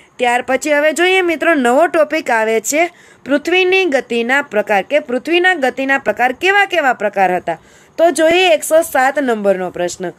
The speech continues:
પૃથ્વીની ગતિઓ કેટલી છે? તો ઉત્તરમાં લખીશું પૃથ્વીની ગતિઓ બે છે, પરિભ્રમણ અને પરિક્રમણ. ત્યાર પછી જોઈએ એકસો આઠ નંબરનો પ્રશ્ન,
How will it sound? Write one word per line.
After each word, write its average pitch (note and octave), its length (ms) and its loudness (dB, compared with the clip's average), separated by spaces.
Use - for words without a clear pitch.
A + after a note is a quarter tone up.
પૃથ્વીની G4 580 0
ગતિઓ C#4+ 480 2
કેટલી C4+ 560 -2
છે? G3 200 -4
તો B3 100 4
ઉત્તરમાં F4 560 2
લખીશું E4 400 -4
પૃથ્વીની F4 540 0
ગતિઓ A#3+ 520 0
બે C4 260 0
છે, A#3 200 -2
પરિભ્રમણ A#3 800 0
અને A3+ 140 -2
પરિક્રમણ. A3+ 1200 -2
ત્યાર B3+ 220 2
પછી C#4 340 -4
જોઈએ F#4 300 2
એકસો C#4+ 320 -4
આઠ A#3+ 280 0
નંબરનો G#3+ 520 -4
પ્રશ્ન, F#3+ 360 -4